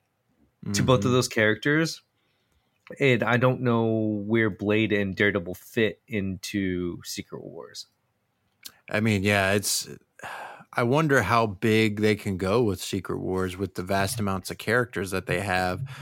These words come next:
Speaker 1: Mm-hmm.
Speaker 2: or alternate versions of characters. You know, maybe those actors appear, but in different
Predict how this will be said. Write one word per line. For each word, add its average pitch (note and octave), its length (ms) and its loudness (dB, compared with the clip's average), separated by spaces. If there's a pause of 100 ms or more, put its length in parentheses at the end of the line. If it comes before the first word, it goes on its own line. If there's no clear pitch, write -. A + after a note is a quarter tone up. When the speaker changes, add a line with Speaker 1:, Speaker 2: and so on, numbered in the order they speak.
(120)
Speaker 1:
Mm-hmm. G#2+ 220 -2
Speaker 2:
or D3 260 4
alternate A2+ 520 2
versions G2+ 540 2
of F#2 140 -4
characters. F#2+ 840 0
You A2+ 80 -2
know, G2 160 -2
maybe G#2 400 2 (100)
those G#2 420 0
actors G#2 460 0
appear, G2+ 360 -2
but F#2+ 180 -4
in F#2+ 160 -4
different F#2+ 480 -4